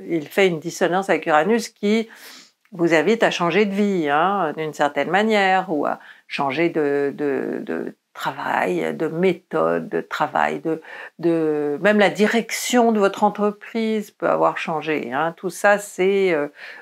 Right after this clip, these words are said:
euh, du registre d'Uranus. Troisième décan, euh, malheureusement pour vous, ça va être, euh, euh, une opposition entre le Soleil et, euh, Saturne.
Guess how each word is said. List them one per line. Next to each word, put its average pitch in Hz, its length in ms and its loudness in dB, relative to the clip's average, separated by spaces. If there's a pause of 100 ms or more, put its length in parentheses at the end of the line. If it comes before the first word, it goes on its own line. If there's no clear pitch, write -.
(140)
euh, 151 160 0
du 170 160 0
registre 165 560 0
d'Uranus. - 720 -6 (640)
Troisième 220 1000 2
décan, 233 600 6
euh, 190 140 6
malheureusement 196 720 4
pour 185 260 0
vous, 214 320 -2
ça 196 220 2
va 170 240 4
être, 196 480 0
euh, 165 320 2 (480)
euh, 147 600 0
une 190 160 4
opposition 196 500 0
entre 190 280 0
le 170 40 0
Soleil 180 720 2
et, 180 480 4 (220)
euh, 147 880 -2
Saturne. - 580 -4